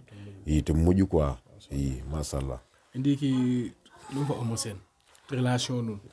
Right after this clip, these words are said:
Speaker 1: I Omo presque relation in meta khatna miñe sax miñe na mi dafa am rebof ki na le tref ke lo ma rek. I mi yaro am yaro njom bo nu jeguma njom rek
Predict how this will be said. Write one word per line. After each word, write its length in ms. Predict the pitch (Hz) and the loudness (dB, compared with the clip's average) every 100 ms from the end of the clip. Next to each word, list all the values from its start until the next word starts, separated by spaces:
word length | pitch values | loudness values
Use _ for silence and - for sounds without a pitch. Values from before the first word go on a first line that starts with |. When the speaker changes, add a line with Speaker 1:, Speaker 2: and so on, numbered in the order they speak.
| - | -6
Speaker 1:
I 300 | 71 71 69 - | -2 0 -2 2
Omo 420 | 92 101 120 147 _ - - - _ - - - - | 8 10 8 6 _ -20 -20 -20 _ -20 -18 -16 -4
presque 460 | 87 85 - 87 85 | 2 2 6 6 8
relation 460 | 95 101 95 98 | 8 8 6 2
in 140 | 80 82 | 2 2
meta 200 | - 104 | 2 0
khatna 840 | 87 78 73 71 71 71 69 67 - - - - - - - - | 0 0 0 0 -2 -2 -4 -6 -10 -10 -8 -8 -10 -16 -16 2
miñe 320 | 87 98 107 | 8 10 10
sax 200 | 110 101 _ - _ 76 | 8 2 _ -20 _ 0
miñe 360 | 80 80 71 71 | 2 4 2 4
na 140 | 90 | 6
mi 200 | 92 101 - - - - | 8 6 2 -14 -20 -14
dafa 140 | - 92 | 2 4
am 100 | 107 | 6
rebof 180 | 110 | 4
ki 120 | - 92 | 2 2
na 120 | 85 | 2
le 100 | 76 | 2
tref 220 | 98 95 | 0 2
ke 120 | 87 | 4
lo 140 | 82 80 | 4 4
ma 120 | 78 | 2
rek. 120 | 71 - - _ _ _ _ 76 | 0 -10 -20 _ _ _ _ -2
I 260 | 76 73 | 2 4
mi 300 | 73 90 95 - | 4 4 4 0
yaro 320 | 82 87 95 92 | -2 4 6 8
am 160 | 98 | 6
yaro 260 | 90 85 85 | 6 6 6
njom 260 | 78 76 78 | 4 2 4
bo 340 | 92 98 - _ _ | 4 4 2 _ _
nu 160 | 85 101 | 4 8
jeguma 460 | 104 92 87 82 | 8 8 6 6
njom 240 | 80 80 | 4 2
rek 120 | 71 | 0